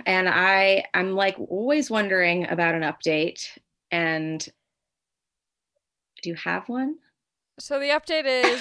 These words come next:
Speaker 1: <laughs>
Speaker 2: still, still working on it.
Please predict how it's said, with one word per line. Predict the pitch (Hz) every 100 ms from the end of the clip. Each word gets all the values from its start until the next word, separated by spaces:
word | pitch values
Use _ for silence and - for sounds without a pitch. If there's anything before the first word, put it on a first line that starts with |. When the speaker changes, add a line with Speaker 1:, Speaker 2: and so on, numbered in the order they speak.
| 269
Speaker 1:
<laughs> | 427 440 523
Speaker 2:
still, | - - - 277 269 269 269 262 254 254 254 247 247 247 247 240 - _
still | - - - 277 269
working | 262 247 - 135
on | 120 110
it. | 80